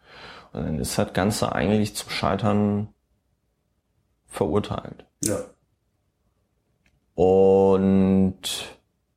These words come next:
Speaker 1: dass dann aber gleichzeitig diese, diese, diese Sachen wie Transparenz und Basisdemokratie und flache Strukturen und sonst irgendwas, wie so Glaubenssätze dann immer wieder ohne Inhalt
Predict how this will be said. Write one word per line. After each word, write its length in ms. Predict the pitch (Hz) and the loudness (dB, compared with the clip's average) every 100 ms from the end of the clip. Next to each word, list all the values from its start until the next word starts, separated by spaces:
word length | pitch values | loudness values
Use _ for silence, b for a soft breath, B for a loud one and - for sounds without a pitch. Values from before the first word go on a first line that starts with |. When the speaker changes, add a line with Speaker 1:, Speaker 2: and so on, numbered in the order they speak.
| _ _ _ _ _ | _ _ _ _ _
Speaker 1:
dass 200 | - 92 | -8 -4
dann 240 | 87 90 120 | -2 2 2
aber 240 | 107 107 | 4 2
gleichzeitig 1300 | 101 90 110 - 120 113 104 101 98 - - - - - | 2 2 0 -2 0 0 2 0 0 -6 -12 -14 -8 -4
diese, 400 | 92 95 92 - | 0 2 0 -2
diese, 380 | - 87 90 | -4 -2 -2
diese 280 | 87 90 87 | -2 -2 -2
Sachen 460 | 87 - - 113 104 | -2 -2 0 0 0
wie 140 | 98 | -2
Transparenz 920 | - - 95 - 92 - 82 104 101 | -6 -6 -6 -6 -10 -8 -4 -2 -2
und 160 | 95 95 | -2 -4
Basisdemokratie 1300 | - 90 98 95 - 98 98 98 - 95 - 104 98 | -6 -4 -4 -4 -4 -4 -4 -6 -10 -10 -8 -4 -4
und 160 | 92 | -4
flache 320 | - 78 - | -8 -14 -12
Strukturen 720 | - - 101 - - - 95 98 | -12 -10 -14 -16 -6 -2 0 -2
und 140 | 92 | -4
sonst 280 | - 85 - | -8 -8 -6
irgendwas, 460 | - 98 95 98 - B B B B | -4 -4 -4 -6 -8 B B B B
wie 100 | - | -4
so 120 | 90 | -2
Glaubenssätze 920 | 82 73 90 117 107 104 104 - 104 | -4 -4 0 0 0 -2 -2 -2 -2
dann 420 | - 98 98 - | 0 0 0 -2
immer 320 | - 101 101 95 | -2 0 0 0
wieder 680 | 95 104 101 98 98 98 B B - | 2 2 2 2 0 -2 B B -4
ohne 300 | 98 101 98 | 0 2 2
Inhalt 720 | 101 107 107 98 98 98 | 2 2 2 2 2 0